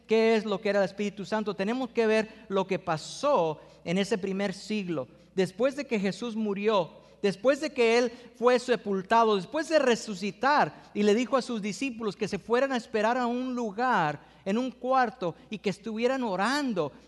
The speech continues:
que estuvieran esperando, porque el Espíritu Santo iba a venir muy pronto. Y ellos estaban impacientes, esperando. "¿Qué va a ser? ¿Cómo va a ser?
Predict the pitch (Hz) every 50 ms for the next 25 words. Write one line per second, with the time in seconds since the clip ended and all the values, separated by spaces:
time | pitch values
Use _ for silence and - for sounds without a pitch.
0 | _ - 208 196 226 220 220 247 269 269 269 - - - 226 202 190 214 269 311
1 | 339 339 302 240 196 180 170 - - - - - 202 - - 196 185 175 - 233
2 | 240 254 233 247 220 - 226 226 220 226 220 220 214 214 196 196 190 196 226 262
3 | 262 240 190 151 127 - - - _ - 175 180 196 208 208 214 208 202 - -
4 | _ - 175 180 180 180 185 190 180 180 170 151 117 110 120 - _ _ _ _
5 | _ _ _ _ _ _ _ - 127 156 170 175 156 - 151 - 165 160 170 170
6 | 165 160 - - 143 135 - - 156 160 165 175 180 175 - 160 135 - - -
7 | - - - _ - 151 - - - 143 139 156 180 185 180 156 139 - - -
8 | - - - 190 208 220 214 - - - 233 269 262 190 135 - - - - -
9 | _ _ _ _ - 233 262 285 262 233 214 - - 214 254 277 247 175 139